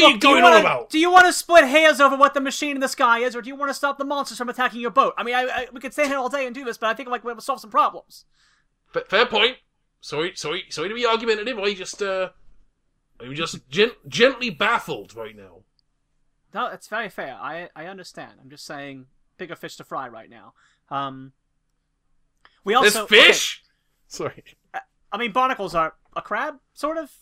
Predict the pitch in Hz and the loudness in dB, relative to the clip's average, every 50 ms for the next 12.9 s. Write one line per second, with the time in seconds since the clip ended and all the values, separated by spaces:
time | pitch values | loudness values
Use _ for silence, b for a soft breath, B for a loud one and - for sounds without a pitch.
0 | _ - 196 180 165 170 - - - 185 190 180 160 b b b b b b b | _ -6 -4 -2 -2 -4 -4 -4 -2 0 0 0 -2 b b b b b b b
1 | b 170 170 170 175 - - 156 165 - - - 208 202 185 180 175 170 - - | b 0 0 0 -2 -6 -8 -8 -8 -8 -6 -6 -4 -4 -4 -4 -6 -8 -10 -14
2 | - - 180 165 160 156 156 156 151 151 147 147 139 - - - 147 139 135 _ | -10 -8 -8 -6 -6 -6 -8 -8 -8 -8 -8 -10 -12 -12 -10 -10 -10 -10 -10 _
3 | _ _ _ - - 143 123 - _ _ _ _ _ - 139 165 226 208 151 135 | _ _ _ -16 -16 -16 -16 -16 _ _ _ _ _ -4 0 0 0 0 0 -6
4 | 131 135 135 135 135 139 - 139 131 123 117 - - 240 269 - 131 123 139 - | -8 -10 -12 -12 -14 -12 -12 -10 -10 -10 -10 -6 -6 -4 -4 -4 -8 -10 -14 -14
5 | - - - - 135 131 131 123 - - 131 - - 269 277 226 160 160 143 - | -16 -18 -14 -14 -12 -12 -12 -14 -16 -18 -18 -12 -10 -8 -8 -8 -10 -12 -12 -10
6 | 147 143 135 147 135 135 180 185 - 139 123 135 127 123 b b b b b b | -10 -10 -8 -8 -6 -6 -6 -8 -8 -12 -12 -12 -14 -14 b b b b b b
7 | b b 165 175 - - _ 202 202 - - _ _ _ _ _ 180 - - _ | b b -6 -6 -6 -8 _ -16 -14 -14 -16 _ _ _ _ _ -12 -12 -12 _
8 | 180 202 - 247 254 233 226 226 233 214 190 - - 240 247 208 170 160 160 135 | -14 -6 -4 -4 -4 -2 -2 -2 -2 -4 -4 -4 -4 -4 -2 -2 -4 -6 -6 -8
9 | 160 160 - 165 170 165 196 202 - - - - _ _ _ _ _ _ _ _ | -8 -12 -10 -10 -10 -8 -8 -8 -8 -10 -14 -20 _ _ _ _ _ _ _ _
10 | _ _ _ - - 208 220 208 202 196 - 165 156 - 156 - - - 262 233 | _ _ _ -10 -4 -4 -2 -2 -4 -8 -12 -16 -16 -14 -16 -14 -10 -8 -6 -6
11 | 180 151 143 143 143 - _ - 151 - 170 180 185 180 - 160 - - 185 165 | -6 -6 -8 -10 -12 -14 _ -14 -14 -10 -8 -10 -10 -10 -12 -16 -10 -6 -4 -4
12 | 160 160 151 _ - 165 143 151 175 185 - - - 185 170 165 151 | -4 -6 -8 _ -18 -18 -16 -14 -14 -14 -14 -10 -8 -6 -4 -4 -6